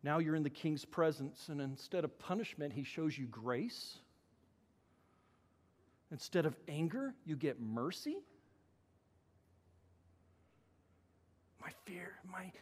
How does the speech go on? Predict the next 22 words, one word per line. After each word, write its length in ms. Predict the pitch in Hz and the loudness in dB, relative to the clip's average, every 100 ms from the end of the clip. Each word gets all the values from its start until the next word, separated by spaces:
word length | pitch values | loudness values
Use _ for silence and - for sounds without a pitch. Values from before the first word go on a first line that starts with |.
| - | -4
my 120 | 180 | -4
dear 320 | 139 208 208 - - 208 | 0 4 4 2 -8 -4
Mephibosheth, 920 | 190 - 208 180 - 208 170 139 - - - _ _ - _ _ _ _ _ _ _ _ _ _ _ _ - - - - 202 190 | -2 2 4 4 4 2 2 0 -10 -18 -20 _ _ -20 _ _ _ _ _ _ _ _ _ _ _ _ -20 -20 -20 -14 -6 4
I 180 | 202 | 8
want 360 | 240 233 226 226 | 10 10 6 6
to 60 | 233 | 0
show 300 | - 208 208 | 8 12 12
you 280 | 190 202 | 10 4
kindness. 640 | 202 - 208 208 180 160 - | 4 6 8 8 8 4 2
Go 140 | 233 | 0
back. 480 | 180 240 202 - - - - _ - _ - - - - - - _ _ _ - - | 2 0 -2 -4 -16 -18 -20 _ -20 _ -20 -20 -20 -20 -20 -20 _ _ _ -20 2
I 160 | 208 247 | 10 12
want 260 | 240 254 247 | 12 12 10
to 80 | |
show 280 | 233 - 233 | 4 12 12
you 180 | 226 220 | 12 8
kindness. 880 | - 220 247 247 233 180 - - - - - - _ _ - 240 - - | 6 8 10 12 10 10 4 -6 -10 -18 -20 -20 _ _ -8 -6 0 8
I 240 | 240 302 | 12 12
will 320 | 269 302 294 | 12 12 12
restore 880 | 269 262 - - 277 277 302 311 277 - - | 12 10 8 6 10 12 12 10 6 -2 2
your 260 | 208 277 | 8 10
inheritance. 1160 | - 254 165 254 254 254 254 220 147 - - - | 10 8 10 12 12 10 10 8 6 0 -4 -6